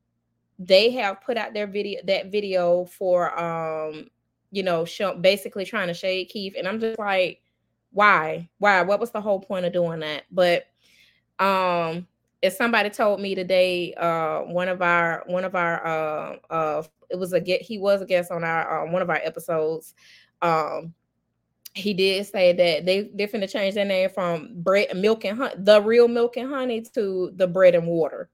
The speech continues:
So hopefully, you know, it doesn't, it doesn't run their business in the ground, but, you know, it is what it is at this point because, you know, you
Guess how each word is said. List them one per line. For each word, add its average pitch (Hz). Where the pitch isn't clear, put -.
So 165
hopefully, 349
you 254
know, 226
it 226
doesn't, 247
it 196
doesn't 220
run 202
their 214
business 214
in 208
the 226
ground, 233
but, 185
you 233
know, 190
it 175
is 190
what 208
it 202
is 202
at 170
this 196
point 165
because, 170
you 175
know, 156
you 170